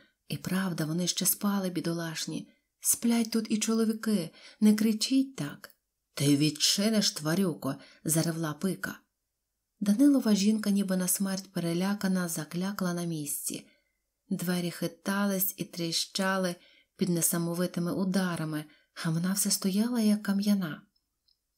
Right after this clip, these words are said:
Червонопикий, силкуючись просунути половину тіла в розбите вікно,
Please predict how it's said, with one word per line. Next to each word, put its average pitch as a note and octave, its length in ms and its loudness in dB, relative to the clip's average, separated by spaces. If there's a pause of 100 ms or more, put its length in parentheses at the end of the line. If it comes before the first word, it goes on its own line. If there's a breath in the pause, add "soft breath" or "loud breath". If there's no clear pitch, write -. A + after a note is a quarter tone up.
(140)
Червонопикий, D#3 800 -2
силкуючись E3+ 640 -2
просунути F3 600 -2
половину E3+ 540 -2
тіла E3 300 -2
в D#3 60 -4
розбите D#3+ 460 -2
вікно, F#3+ 520 0